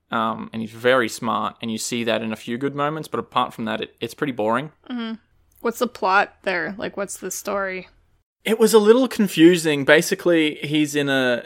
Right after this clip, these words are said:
Speaker 1: he's in a small town, and a gang comes to town and wreaks havoc.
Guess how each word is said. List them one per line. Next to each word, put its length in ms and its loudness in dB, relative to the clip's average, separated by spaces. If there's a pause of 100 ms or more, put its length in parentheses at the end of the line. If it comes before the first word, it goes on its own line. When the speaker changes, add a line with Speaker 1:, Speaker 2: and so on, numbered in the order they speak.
(120)
Speaker 1:
he's 180 -8
in 80 -4
a 40 -4
small 400 0
town, 540 -2 (360)
and 420 -4 (200)
a 100 0
gang 380 -2
comes 300 -6
to 80 -12
town 560 -4
and 240 -8
wreaks 240 -6
havoc. 460 -2